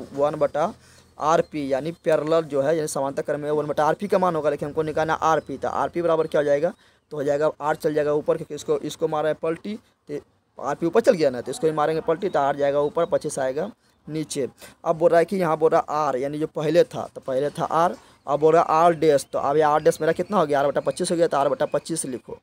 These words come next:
तो इसका अनुपात क्या होगा? तो आर आर कट जाएगा, पच्चीस पलट के ऊपर जाएगा तो पच्चीस बटा एक हो जाएगा। तो पच्चीस अनुपात एक होगा। तो यहाँ देखो पच्चीस अनुपात कहाँ है? तो पच्चीस है,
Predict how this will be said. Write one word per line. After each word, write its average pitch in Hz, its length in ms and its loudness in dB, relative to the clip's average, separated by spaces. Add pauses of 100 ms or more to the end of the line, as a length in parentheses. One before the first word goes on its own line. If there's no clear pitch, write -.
(360)
तो 147 40 -12
इसका 160 200 -2
अनुपात 160 380 -2
क्या 151 140 0
होगा? 127 160 0
तो 127 100 -4
आर 139 160 0
आर 151 120 2
कट 165 200 -4
जाएगा, 165 340 2
पच्चीस 151 280 -8
पलट 151 220 -4
के 156 100 -12
ऊपर 165 160 0
जाएगा 156 200 0
तो 143 160 -10
पच्चीस 170 480 -6
बटा 139 500 -2
एक 160 220 -2
हो 139 80 -6
जाएगा। 127 340 -6 (340)
तो - 100 -16
पच्चीस - 360 -4
अनुपात 151 500 -4
एक 160 160 -2
होगा। 123 220 -4
तो 135 120 -8
यहाँ 131 180 -6
देखो 151 160 -6
पच्चीस 147 300 -8
अनुपात 147 280 -4
कहाँ 160 220 -4
है? 170 60 -6
तो - 140 -10
पच्चीस 170 380 -4
है, 202 100 -2